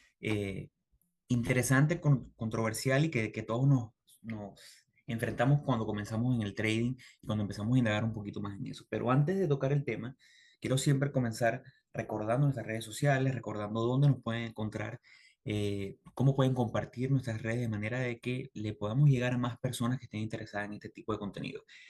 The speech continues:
Si eres de esas personas que semana a semana nos escucha, eh, que estás, que te gusta el contenido, bueno, compártelo para que más personas puedan llegar a él y así crecer.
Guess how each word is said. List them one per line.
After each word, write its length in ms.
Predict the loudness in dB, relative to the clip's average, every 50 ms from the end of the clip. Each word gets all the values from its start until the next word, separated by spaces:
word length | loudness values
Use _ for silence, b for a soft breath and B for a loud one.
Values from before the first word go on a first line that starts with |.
| B B
Si 180 | -6 -2 0 2
eres 160 | 4 6 6
de 80 | 6 6
esas 200 | 6 6 4 4
personas 380 | 2 0 -2 0 0 0 -2 -2
que 320 | -4 -4 -2 -2 -4 -6 B B B B B
semana 460 | -14 -4 -2 0 0 2 4 4 4 4
a 20 |
semana 280 | 4 4 2 2 2 0
nos 140 | 0 -2
escucha, 540 | -4 -6 -4 -4 -4 -2 -2 -2 -4 -4 b b b b b _ _ -4
eh, 420 | -4 -2 -2 -2 -4 -6 -8 -8
que 100 | -10 -10
estás, 640 | -12 -8 -6 -4 -2 -2 -2 -4 -6 -8 -10 -12 -14 -16 -12
que 100 | -8 -6
te 80 | -4 0
gusta 240 | 0 2 2 2 0
el 60 | -2
contenido, 480 | -2 -4 -4 -2 -2 -2 -2 -4 -4
bueno, 180 | -2 -2 -2 -2
compártelo 480 | -2 -2 -2 0 0 0 0 -2 -2 -2
para 140 | -2 -4
que 80 | -6 -6
más 180 | -6 -6 -4 -4
personas 320 | -4 -2 -2 -2 -2 -2
puedan 220 | -4 -4 -4 -4 -4
llegar 220 | -4 -4 -2 -2
a 100 | -2 -2
él 240 | -2 -4 -6 -8 b b b b b b
y 100 | -8 -8
así 220 | -6 -6 -8 -8 -8
crecer. 440 | -8 -8 -10 -10 -10 -12 -12 -14